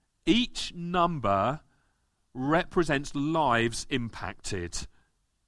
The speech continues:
And what's our motivation? Well, the runners in Corinth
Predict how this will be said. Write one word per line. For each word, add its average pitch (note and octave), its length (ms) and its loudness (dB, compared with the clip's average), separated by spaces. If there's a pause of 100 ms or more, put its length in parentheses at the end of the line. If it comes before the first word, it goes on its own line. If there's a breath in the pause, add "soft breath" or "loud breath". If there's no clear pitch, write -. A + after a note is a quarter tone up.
(1400)
And C#3+ 120 -2
what's F#3 180 -2
our E3 60 2
motivation? A#2+ 720 -2 (1800)
Well, D3 100 -2
the D#3+ 100 -2
runners G#3 280 -2
in E3+ 120 -4
Corinth A2+ 720 -2